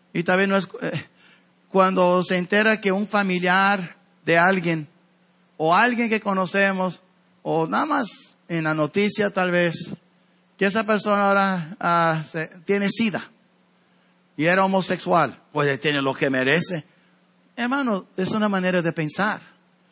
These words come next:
Dios lo está juzgando. Eso es entre Dios y él. No es para que tú digas.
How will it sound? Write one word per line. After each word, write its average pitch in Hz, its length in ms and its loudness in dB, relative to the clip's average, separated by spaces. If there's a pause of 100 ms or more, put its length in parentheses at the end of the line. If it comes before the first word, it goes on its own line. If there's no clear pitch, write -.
(160)
Dios 170 240 4
lo 214 100 4
está 185 200 2
juzgando. 180 540 2
Eso 185 220 0
es 233 80 -4
entre 247 320 0
Dios 196 280 0
y 202 80 0
él. 196 200 0
No 170 80 -2
es 202 60 -2
para 247 120 -4
que 233 120 -2
tú 208 200 -2
digas. 220 400 -6